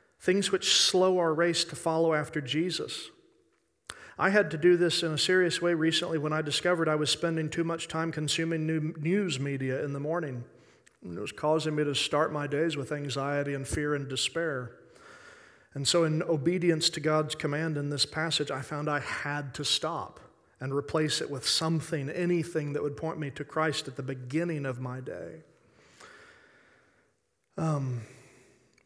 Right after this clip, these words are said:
so let's look at the last soil, the prepared soil, the fruitful soil.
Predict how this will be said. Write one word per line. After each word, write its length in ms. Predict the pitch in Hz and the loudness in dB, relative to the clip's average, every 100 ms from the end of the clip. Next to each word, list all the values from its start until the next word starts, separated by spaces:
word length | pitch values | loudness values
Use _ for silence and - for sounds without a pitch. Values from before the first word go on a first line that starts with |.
| - | -6
so 140 | - | 2
let's 180 | 190 190 | 2 4
look 300 | 185 - - - - - - | 0 -2 -14 -16 -20 -20 -12
at 140 | 151 | -8
the 80 | - | -2
last 300 | 143 143 131 | 0 0 0
soil, 480 | - 117 110 107 98 - _ _ _ _ _ _ _ _ - - | -2 -4 -6 -8 -12 -20 _ _ _ _ _ _ _ _ -20 -14
the 80 | 123 | -12
prepared 560 | - 131 - 139 127 120 | -10 -8 -4 -4 -4 -6
soil, 520 | - 113 110 113 107 - _ _ _ _ | -8 -8 -8 -10 -12 -18 _ _ _ _
the 100 | 131 | -10
fruitful 420 | - 143 - - | -6 -6 -8 -10
soil. 420 | - - 64 143 | -8 -8 -10 -14